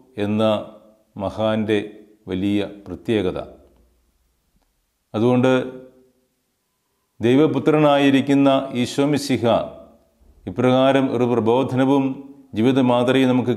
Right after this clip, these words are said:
കാണിച്ചു തന്നുവെങ്കിൽ, അത് പ്രായോഗികമാക്കുവാൻ കർത്താവ് നമ്മളെ ആഹ്വാനം ചെയ്യുകയാണ്.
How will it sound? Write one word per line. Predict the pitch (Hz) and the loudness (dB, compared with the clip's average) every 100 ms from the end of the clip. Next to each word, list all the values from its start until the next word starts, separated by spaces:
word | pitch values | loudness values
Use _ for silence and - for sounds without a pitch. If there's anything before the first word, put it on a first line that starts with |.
| 117 | 0
കാണിച്ചു | 117 120 113 117 | 0 0 -2 -2
തന്നുവെങ്കിൽ, | 113 113 107 101 92 - - - _ _ _ _ _ _ _ - | 0 0 0 0 -2 -4 -14 -20 _ _ _ _ _ _ _ -4
അത് | 113 110 | -2 0
പ്രായോഗികമാക്കുവാൻ | 113 120 143 147 151 143 135 131 127 127 123 113 110 - - - | 0 2 2 2 2 2 0 0 -2 0 0 -4 -8 -18 -10 -8
കർത്താവ് | 104 123 123 120 | -4 0 0 0
നമ്മളെ | 117 117 110 110 - 98 | 0 0 0 -4 -6 -6
ആഹ്വാനം | 92 117 117 113 110 | -4 -2 -2 -2 -4
ചെയ്യുകയാണ്. | 113 101 95 92 78 67 | -4 -2 -2 -2 -4 -8